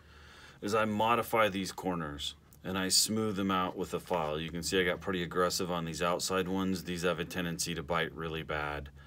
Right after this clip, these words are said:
And I do that with all of my kit.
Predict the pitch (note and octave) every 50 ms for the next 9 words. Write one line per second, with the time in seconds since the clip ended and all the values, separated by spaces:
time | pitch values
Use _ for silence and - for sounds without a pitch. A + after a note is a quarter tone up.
0 | - - - - - - - - - - - G#2 A2+ A#2+ A#2+ G2 A2+ C3 C3 B2+
1 | A#2 - G#2+ A2 G#2+ - - - - G#2+ G#2+ G#2 G#2 G#2 G2+ F#2 F2 F#2+ F#2+ F2+
2 | E2+ E2 - - B2+ C#3 E3 -